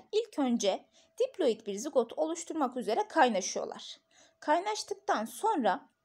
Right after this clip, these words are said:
döller gelişmeden önce mayoz bölünme gerçekleşiyor. Yani şöyle düşünün. İlk önce zigot oluşur.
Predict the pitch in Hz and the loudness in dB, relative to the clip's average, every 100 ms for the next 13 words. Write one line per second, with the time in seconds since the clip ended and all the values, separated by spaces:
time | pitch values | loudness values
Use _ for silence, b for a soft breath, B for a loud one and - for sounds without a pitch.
0 | b b b b - 339 480 370 196 233 | b b b b 0 0 4 4 4 2
1 | 277 415 - 240 196 196 196 349 285 - | 2 2 2 -2 2 0 2 2 2 2
2 | 320 240 226 185 185 175 165 160 - - | 2 2 2 -2 -4 -4 -2 -4 -4 -10
3 | - 190 - - - b b - 254 262 | -10 -8 -8 -10 -14 b b 2 4 4
4 | 277 370 359 240 196 - 165 175 b b | 2 2 2 2 0 -6 -6 -10 b b
5 | b b 262 302 349 339 320 330 294 254 | b b -4 -2 2 2 0 -2 0 4
6 | 302 302 - - 285 277 - 349 508 | 4 2 -12 2 2 2 0 0 -2